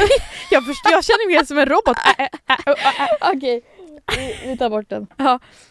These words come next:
Speaker 2: Ja, vad är din sexuella läggning?
Speaker 1: Jag skulle nog, alltså så här, jag kan bli lite, jag vill inte säga att jag är bi eftersom jag aldrig har legat med en tjej.
Speaker 2: Nej.
Speaker 1: Jag har aldrig varit kär i en tjej.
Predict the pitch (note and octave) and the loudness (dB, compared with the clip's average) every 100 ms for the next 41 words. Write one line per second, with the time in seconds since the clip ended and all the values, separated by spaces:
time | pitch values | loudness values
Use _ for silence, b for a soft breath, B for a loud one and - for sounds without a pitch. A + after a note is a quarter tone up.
0 | b _ C6+ C6+ F5+ F#3 _ _ - F4+ | b _ -12 -4 -2 -4 _ _ -4 -2
1 | E4+ F4 C4 B3 F4 C5 - D#4 B3 A#3+ | 0 0 0 -2 -2 -4 0 0 2 0
2 | A3+ A3+ A#3+ B3+ - B3+ B3+ - C#4+ C#4+ | -2 -2 -2 -4 -12 -2 -2 -2 -2 0
3 | B3 A3+ A3 A#3+ A#3+ B3 G#3 F#3+ - - | 0 -2 -4 -4 -2 -4 -4 -6 -8 -10
4 | - - - - - - C4 C4 D4 C#4+ | -10 -12 -14 -16 -14 -10 -4 -2 -2 0
5 | B3+ A#3 A3+ G3+ _ _ _ - C4+ C4+ | 0 -2 -2 -4 _ _ _ -2 -2 0
6 | E4 C4+ A#3+ B3 A3 A3 G#3 A3+ G3+ G#3+ | -2 -2 -2 -2 -2 -2 -2 -2 -4 -6
7 | - A3 G#3+ - B3+ C4 D4 D#4 D4+ _ | -6 -4 -4 -2 -2 -2 -2 -2 -4 _
8 | B3 B3 G#3+ G#3 G3+ F#3+ G#3 D4+ C4 A3+ | -4 -2 -2 -6 -8 -8 -8 -10 -10 -8
9 | A3 A3 A#3+ B3 - A3 G3 F#3+ G3 F#3+ | -6 -2 -2 -2 -2 -4 -2 -6 -8 -10